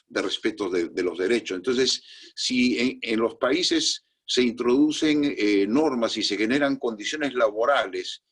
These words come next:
que impiden la sindicalización, la sociedad civil pierde contrapesos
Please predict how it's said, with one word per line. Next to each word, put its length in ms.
que 360
impiden 640
la 80
sindicalización, 1120
la 120
sociedad 300
civil 340
pierde 320
contrapesos 800